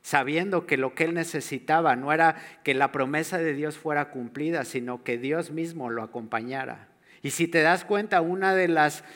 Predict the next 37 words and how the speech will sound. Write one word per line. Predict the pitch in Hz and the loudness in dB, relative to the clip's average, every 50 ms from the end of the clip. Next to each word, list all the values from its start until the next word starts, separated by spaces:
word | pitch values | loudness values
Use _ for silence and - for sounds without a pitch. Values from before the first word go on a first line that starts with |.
| - - - _ _ _ | -20 -20 -20 _ _ _
formas | - - 170 185 190 202 202 185 180 180 175 | -4 0 4 4 4 4 4 0 0 0 -2
en | 165 143 | -2 0
las | 139 139 - | 0 -2 -2
que | - 156 143 | -4 -4 -4
se | - - 151 | -2 -4 -6
nos | 135 143 139 131 135 156 | -4 -4 -8 -4 2 2
va | 160 160 | 4 6
dando | 170 165 175 185 185 170 160 | 6 4 4 4 2 0 0
así | 147 - - 170 165 165 160 | 0 0 0 0 0 0 0
ilustrativamente | 156 143 135 147 151 139 - - - 139 135 139 139 - 190 202 214 202 175 160 160 175 180 190 - 156 120 113 110 - - - - _ _ _ _ _ - | -2 -2 -2 -2 -2 -2 -4 -4 0 2 2 2 2 2 2 4 4 4 2 0 -2 -2 -4 -4 -4 -4 -4 -4 -6 -12 -20 -20 -20 _ _ _ _ _ -2
de | 127 127 131 | 2 2 2
los | 135 147 143 - - 165 | 2 0 -4 -2 -2 -2
hombres | 165 175 180 190 185 180 | 0 2 2 2 0 0
que | - 170 | 0 -2
aceptaron | 147 - - 151 - - - 160 165 175 190 190 | -2 0 0 -4 -4 2 4 4 4 4 2 -2
el | 180 165 156 | -2 -2 -2
llamado | 156 151 151 160 165 170 180 180 | -2 -2 0 0 0 2 2 2
de | 175 160 147 | 2 2 2
Dios, | 151 160 165 175 175 - - - - - - | 0 0 0 -2 -4 -6 -14 -20 -20 -14 -6
no | 147 151 170 | 0 2 4
era | 190 220 220 | 4 4 2
por | - 196 175 | 0 -2 -2
lo | 170 160 - | -2 -2 -2
que | - 165 | 0 0
iban | 165 180 175 170 | 0 0 0 -2
a | 151 143 - | -2 -4 -4
tener | 147 139 143 147 151 147 | -6 -4 -4 -2 0 0
a | 135 - | -2 0
cambio, | - 156 156 160 143 117 110 107 - - _ _ _ _ _ _ _ _ _ _ _ _ _ _ _ _ _ _ _ _ _ _ _ _ _ | 0 0 0 0 -4 -6 -6 -8 -16 -20 _ _ _ _ _ _ _ _ _ _ _ _ _ _ _ _ _ _ _ _ _ _ _ _ _
sino | - - 143 135 135 156 156 | -10 -4 -4 0 2 2 4
era | 165 165 160 165 | 4 4 2 2
porque | 151 127 - - 139 127 | -2 -6 -4 -2 -4 -4
Dios | 131 143 151 151 151 - - | -2 -2 -4 -4 -6 -6 -6
iba | 151 147 147 139 | -4 -2 -2 0
delante | 131 123 123 127 131 131 127 - 127 117 | 0 0 0 -2 -4 -4 -4 -4 -4 -2
de | 113 113 117 120 | -2 0 -2 -2
ellos. | 131 123 110 101 104 110 - - - _ | -4 -6 -8 -12 -14 -18 -20 -20 -20 _